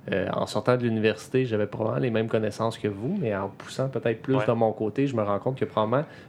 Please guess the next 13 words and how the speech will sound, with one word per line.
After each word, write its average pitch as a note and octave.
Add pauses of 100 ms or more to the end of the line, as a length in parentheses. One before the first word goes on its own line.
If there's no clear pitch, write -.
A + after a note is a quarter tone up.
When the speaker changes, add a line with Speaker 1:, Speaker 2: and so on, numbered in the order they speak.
(140)
Speaker 1:
j'ai A2+
réussi G#2+
à A#2+
pousser -
plus C3
que A#2
d'autres G#2+
enseignants. G#2
Fait -
que -
je -
pense B2+
que B2